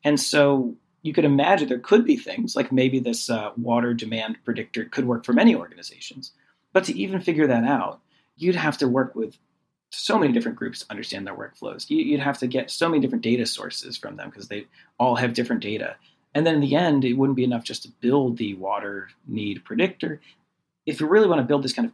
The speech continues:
ethical A I in the way that communities define what it does, we need to also make sure that community members and social activists are involved in the process from design all the way to the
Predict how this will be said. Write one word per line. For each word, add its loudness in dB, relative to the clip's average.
ethical -4
A -4
I -2
in 0
the 2
way 0
that -8
communities 2
define -10
what -14
it -16
does, 2
we -2
need -2
to 2
also 2
make 2
sure 0
that -6
community 2
members -4
and -14
social -4
activists -10
are -4
involved -8
in -12
the -12
process -10
from -10
design -12
all -10
the -16
way -12
to -16
the -18